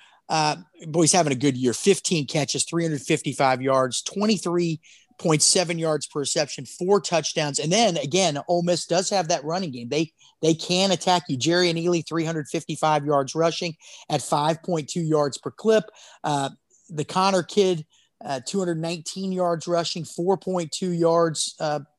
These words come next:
per attempt. Overall, eight hundred nineteen rushing yards for Ole Miss after four games. So there is the balance there. Uh, just a, a really dynamic offense. Uh, Mark, the challenge of stopping them, uh, like you said, is much harder because they also can run the ball.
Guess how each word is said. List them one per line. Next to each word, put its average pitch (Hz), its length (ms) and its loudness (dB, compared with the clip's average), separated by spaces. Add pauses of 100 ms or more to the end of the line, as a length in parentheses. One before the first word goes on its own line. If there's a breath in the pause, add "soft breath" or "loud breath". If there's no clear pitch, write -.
per 170 160 0
attempt. 175 340 -2 (220 loud breath)
Overall, 233 400 4
eight 196 180 -2
hundred 202 220 -4
nineteen 180 400 -6
rushing 180 340 -4
yards 139 300 -6
for 139 140 -10
Ole 151 100 -4
Miss 165 220 -4
after 135 240 -6
four 151 260 -4
games. 147 260 -6
So 156 80 -4
there 135 120 -6
is 175 240 -2
the 143 120 -6
balance 143 480 -2
there. 110 260 -6 (340 soft breath)
Uh, - 80 -6
just 160 160 0
a, 175 160 4
a 156 60 2
really 185 420 4
dynamic 151 640 -2 (120)
offense. 147 720 2 (380 soft breath)
Uh, 156 160 -2
Mark, 170 380 4
the 156 80 -2
challenge 196 500 0
of 147 80 -4
stopping 170 560 -4
them, 123 300 -4 (120)
uh, 156 160 -6
like 151 220 0
you 151 80 -2
said, 165 300 2
is 156 240 0
much 156 220 2
harder 165 260 4
because 135 320 -2
they 143 140 0
also 147 380 0
can 139 200 -6
run 151 180 0
the 143 80 -6
ball. 170 240 4